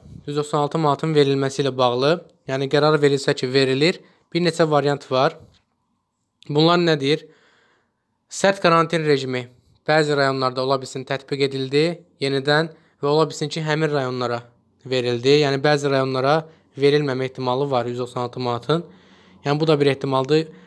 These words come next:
Və yaxud ikinci ehtimal ola bilər ki, yenidən dekabrda alan insanlar yenidən alsın yanvar ayında. Bu ikinci ehtimaldır. Üçüncü ehtimal isə, təbii ki, bu ehtimallar arasında verilməmə ehtimalı sadəcə Nazirlər Kabinetinin,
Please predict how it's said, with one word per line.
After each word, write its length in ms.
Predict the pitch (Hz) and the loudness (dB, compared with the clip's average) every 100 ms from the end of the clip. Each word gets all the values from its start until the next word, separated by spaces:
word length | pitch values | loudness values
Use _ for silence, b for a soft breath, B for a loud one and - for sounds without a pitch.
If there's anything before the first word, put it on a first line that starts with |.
| B B | B B
Və 140 | 165 | 0
yaxud 260 | 180 180 160 | 2 -2 -4
ikinci 300 | - 165 170 | -8 -4 -4
ehtimal 320 | 165 156 156 147 | -4 -4 -2 -2
ola 120 | 147 | -2
bilər 220 | 143 135 | -4 -6
ki, 100 | 147 156 | -4 -4
yenidən 420 | 139 135 139 127 - | -2 -2 -2 -4 -6
dekabrda 460 | 139 147 151 135 131 | -4 2 2 2 0
alan 200 | 131 131 | 0 -2
insanlar 600 | 123 - 123 123 147 - b b b - | -4 -6 -4 -2 -2 -2 b b b -4
yenidən 400 | 139 139 139 123 | -2 0 -2 -4
alsın 460 | 117 - - 151 165 _ b b - | -8 -6 -2 -2 -6 _ b b -6
yanvar 300 | 131 131 131 | -2 0 0
ayında. 340 | 123 127 143 | 0 0 0
Bu 140 | 143 | 0
ikinci 320 | 143 - 147 147 | 0 -4 0 0
ehtimaldır. 680 | 135 127 123 120 147 170 - _ _ _ _ _ _ _ _ _ _ _ b b b b b | 0 -2 -2 0 2 0 -4 _ _ _ _ _ _ _ _ _ _ _ b b b b b
Üçüncü 340 | 156 180 190 | 2 4 4
ehtimal 380 | 202 185 180 175 | 2 2 2 2
isə, 440 | 160 170 175 208 - b b | 0 2 2 0 -6 b b
təbii 200 | 165 175 | -4 -2
ki, 180 | 190 175 | -2 0
bu 100 | 180 | 0
ehtimallar 380 | 165 170 160 160 | 2 0 2 2
arasında 500 | 151 147 151 185 196 b b b - | 2 -2 -2 -2 -4 b b b -2
verilməmə 600 | 156 165 175 160 151 139 - | 0 2 2 0 0 -4 -4
ehtimalı 600 | 147 143 143 139 143 180 | -4 -2 -2 0 2 0
sadəcə 440 | - 156 147 139 156 | 0 -2 0 0 0
Nazirlər 380 | 143 135 143 151 | -2 -2 -2 0
Kabinetinin, 680 | 135 131 123 135 151 160 | -2 -4 -8 -6 -6 -8